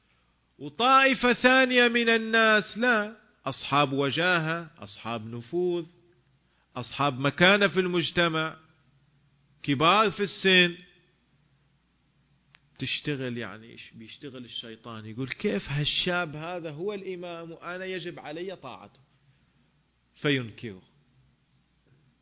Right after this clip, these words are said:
لذلك عبر عن هذه القضية بأنها أعظم البلي. لكن أعظم البلية عمن يجهل بها.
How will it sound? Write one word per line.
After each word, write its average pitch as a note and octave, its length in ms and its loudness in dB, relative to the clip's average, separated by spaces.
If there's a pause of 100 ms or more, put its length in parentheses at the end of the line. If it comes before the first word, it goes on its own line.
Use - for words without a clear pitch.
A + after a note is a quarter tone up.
(680)
لذلك C3+ 540 -4
عبر A#2+ 520 -6
عن A2 260 -12
هذه B2+ 480 -10
القضية D3+ 840 -12 (960)
بأنها A2 800 -4
أعظم C3 540 -2
البلي. G2+ 460 -8 (1700)
لكن A2 340 -6
أعظم A#2 460 -2
البلية A2 540 -4
عمن C#3+ 480 -6
يجهل G#2+ 680 2
بها. F#2+ 260 -16